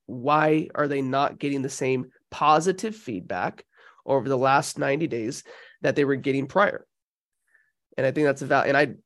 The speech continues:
I don't disagree with them. I think that's a very valuable question that, for them to ask, is because if you were getting so much positive feedback before, why aren't you now?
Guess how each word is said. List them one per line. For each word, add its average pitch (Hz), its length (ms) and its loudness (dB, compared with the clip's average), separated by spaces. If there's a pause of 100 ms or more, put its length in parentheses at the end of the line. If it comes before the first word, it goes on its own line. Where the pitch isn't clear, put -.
(320)
I 151 160 4
don't 202 160 2
disagree 160 420 0
with 170 120 0
them. 175 160 2
I 147 40 2
think 143 160 -4
that's 135 160 -6
a 113 40 -12
very 131 260 0
valuable 131 880 -2 (100)
question - 500 -6
that, - 160 -10
for 143 100 -8
them 131 160 -2
to - 140 -10
ask, 160 420 -4
is - 80 -18
because 135 500 -4 (400)
if 151 140 -6
you 156 80 4
were 156 80 2
getting 175 260 4
so 165 140 0
much 143 180 0
positive 139 400 0
feedback 135 340 -2
before, 135 420 -2
why 131 160 0
aren't 127 280 -2
you - 60 -8
now? - 180 -12